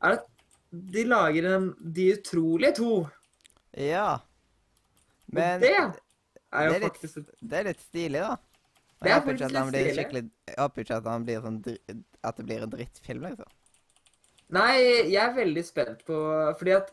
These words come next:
Speaker 1: det er noe jeg alltid har ønsket meg. Eh, for det er jo liksom noe som, eh, for, eh,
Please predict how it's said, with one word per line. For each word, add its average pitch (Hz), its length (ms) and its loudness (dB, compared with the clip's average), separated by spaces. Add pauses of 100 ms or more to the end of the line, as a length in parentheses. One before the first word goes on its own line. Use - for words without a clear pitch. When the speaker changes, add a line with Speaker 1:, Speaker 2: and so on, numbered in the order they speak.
Speaker 1:
det 180 140 2
er 226 100 2
noe 214 80 0
jeg 208 80 4
alltid 147 300 2
har 151 100 0
ønsket 127 320 -10
meg. 202 160 -4 (540)
Eh, 143 1040 -2 (1300)
for 147 160 -12
det 147 160 0
er 139 180 2
jo 143 120 4
liksom 143 200 -10
noe 127 220 -8
som, 120 340 -8
eh, 117 460 -6 (680)
for, 175 100 4
eh, 170 1500 0